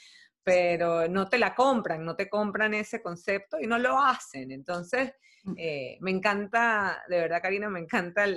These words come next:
Speaker 1: la, la manera práctica en la que estamos abordando esto. Y te quería preguntar, en tu experiencia, eh, en el tiempo que he estado, en,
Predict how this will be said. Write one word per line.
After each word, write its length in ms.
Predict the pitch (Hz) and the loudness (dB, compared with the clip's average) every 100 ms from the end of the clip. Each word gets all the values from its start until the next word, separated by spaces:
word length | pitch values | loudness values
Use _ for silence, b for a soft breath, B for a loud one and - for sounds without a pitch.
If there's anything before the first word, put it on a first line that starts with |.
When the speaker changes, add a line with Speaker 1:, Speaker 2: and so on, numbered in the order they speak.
| - | -4
Speaker 1:
la, 320 | 165 151 139 | -8 -8 -10
la 120 | 147 | -14
manera 360 | 147 151 151 165 | -14 -12 -8 -6
práctica 520 | 175 175 - 196 180 | -4 -6 -8 -8 -6
en 180 | 156 - | -8 -16
la 80 | 139 | -20
que 140 | - | -20
estamos 460 | 143 160 156 180 165 b b b | -10 -8 -8 -10 -12 b b b
abordando 680 | b 170 151 151 156 156 170 | b 0 0 -2 -6 -6 -6
esto. 340 | 170 156 - - | -6 -6 -12 -12
Y 260 | - 220 220 _ _ _ _ _ _ _ b b b _ | -6 -6 -6 _ _ _ _ _ _ _ b b b _
te 80 | 233 | -4
quería 380 | 233 233 285 - 233 | -2 0 -2 -4 -2
preguntar, 580 | 240 180 175 165 190 - | 0 0 -4 0 0 0
en 160 | 196 185 | -4 -4
tu 80 | |
experiencia, 960 | 185 180 - 156 190 196 190 190 202 - | -6 -6 -8 -4 -4 -4 -6 -6 -6 -6
eh, 240 | - 160 156 | -6 -6 -6
en 80 | |
el 140 | 160 156 | -8 -8
tiempo 200 | 175 175 | -10 -10
que 60 | |
he 40 | 190 | -10
estado, 340 | 175 190 196 - | -4 -4 -4 -10
en, 220 | 180 | -14